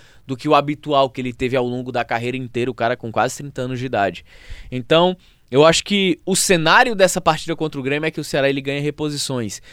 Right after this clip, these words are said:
ganha alternativas. Pra o time titular, que no primeiro momento ele não vem tendo boas atuações, teve uma queda de rendimento. Não se sabe se o Mendonça, o gancho vai ser grande.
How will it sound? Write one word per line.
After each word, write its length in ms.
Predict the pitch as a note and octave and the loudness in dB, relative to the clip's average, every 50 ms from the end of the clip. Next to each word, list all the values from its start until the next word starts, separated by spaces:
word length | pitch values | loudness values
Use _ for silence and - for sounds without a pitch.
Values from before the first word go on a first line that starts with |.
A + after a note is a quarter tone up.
| - - - | -20 -14 -4
ganha 300 | B2+ D3 D#3+ D#3+ D#3+ D3+ - | 0 2 4 4 2 2 2
alternativas. 1160 | - D#3+ F#3+ G3 F#3+ - - F3+ F3 F3+ F3+ E3+ D#3+ - - D3 D3 C#3 A#2+ A2 G2 - - - _ - _ _ | 2 4 4 2 0 -2 -2 -2 -2 -2 -2 -4 -4 -6 -4 -4 -2 -2 -2 -4 -6 -8 -12 -16 _ -20 _ _
Pra 140 | - G3 G#3 | 4 4 4
o 60 | G3+ | 4
time 240 | F3+ - C4 D4+ C#4+ | 4 0 -2 -4 -4
titular, 480 | - - - - F3+ D3+ E3 F#3 A3+ G#3+ | -6 -8 -6 -4 0 4 6 6 6 4
que 100 | - G3 | 2 -4
no 80 | G3 | -4
primeiro 320 | F3 F#3+ F#3 F#3+ G#3 G#3+ G3+ | -4 -4 -2 -2 -2 -2 -2
momento 400 | F#3+ E3+ D#3+ F3+ G#3 A3 - G#3+ | -2 0 0 0 0 0 2 2
ele 160 | G3+ G3+ G3 | 2 2 4
não 220 | G3 A#3 C#4 D4 | 4 2 2 2
vem 380 | G#3+ F3 G3 G3 G#3 A#3 C#4 - - - - _ - - | 4 4 4 4 4 2 -4 -12 -18 -20 -20 _ -6 -2
tendo 180 | - G#3+ A#3 A#3 | 0 2 2 4
boas 240 | F3+ G#3 A3 A3 A#3 | 6 6 6 6 4
atuações, 680 | A3 - B3+ B3+ B3 - A#3+ A3+ A3 E3 - - - - - - | 2 2 2 0 0 2 0 2 0 0 -2 -6 -12 -18 -8 -4
teve 180 | - F3+ E3+ G3+ | -2 0 0 0
uma 80 | G3 | 0
queda 240 | F3+ - G3+ G#3 A3 | 2 4 4 4 4
de 120 | G3+ F#3+ | 2 0
rendimento. 520 | G#3+ A3 G#3+ A3+ A3 G3+ G3+ G3 F3 - - - - - - - - | -2 -2 -2 -2 0 2 2 2 2 0 -6 -20 -20 -20 -20 -12 -6
Não 120 | - D#3+ E3+ | -4 -4 -4
se 140 | - - F3+ | -4 -6 -4
sabe 400 | - - G3 F#3 F3+ F3+ D3+ D3 | 0 4 6 6 6 6 4 0
se 120 | - - D#3 | -6 -4 -4
o 40 | |
Mendonça, 500 | D#3 D#3 D3 C#3+ C#3 D3 D#3 D3+ - - D3+ | -4 -4 -6 -4 -4 -4 -4 -4 -4 -4 -6
o 40 | C#3 | -4
gancho 320 | C3+ D3 D3+ C#3+ - - | -4 -4 -4 -4 -4 -2
vai 120 | C#3+ C#3+ | -2 -2
ser 160 | C3+ - C#3 B2 | -2 -4 -6 -4
grande. 480 | C3+ D3 E3 F3+ F3 D3+ A#2+ G2 E2 | -2 0 2 2 2 0 -2 -8 -16